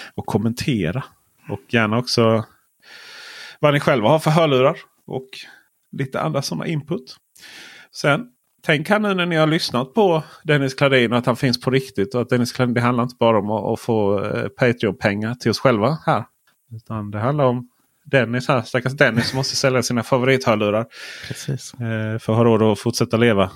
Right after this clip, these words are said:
Speaker 1: Så bli Patreon. Och blir ni det så slipper ni lyssna på reklam.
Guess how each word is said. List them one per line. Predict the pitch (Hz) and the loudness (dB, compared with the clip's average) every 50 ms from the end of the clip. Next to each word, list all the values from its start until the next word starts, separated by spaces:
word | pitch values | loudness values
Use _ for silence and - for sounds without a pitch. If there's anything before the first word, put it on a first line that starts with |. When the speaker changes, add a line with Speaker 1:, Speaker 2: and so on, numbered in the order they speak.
| - - | -12 -10
Speaker 1:
Så | - - - 107 107 107 110 110 107 | -6 -2 0 2 4 4 4 4 4
bli | 120 143 147 139 | 4 2 2 2
Patreon. | 131 - - 165 120 - - - 117 120 156 165 156 _ _ _ _ _ _ _ _ | 2 2 0 0 0 -2 0 2 2 2 2 2 -2 _ _ _ _ _ _ _ _
Och | - - 127 120 123 - - - - _ _ - | -4 -2 -2 -2 -4 -6 -20 -20 -20 _ _ -14
blir | 123 - 113 120 113 | -6 0 2 2 4
ni | 113 123 | 4 4
det | 135 135 123 143 | 4 2 2 0
så | 147 - 120 | -4 -8 -8
slipper | 117 - 120 120 - | -4 -4 -4 -2 0
ni | 110 107 | 0 0
lyssna | 104 107 - - 90 | 0 0 -2 -2 -4
på | - 90 | -4 -2
reklam. | 85 80 - - 90 95 117 | -4 -4 -2 0 0 0 0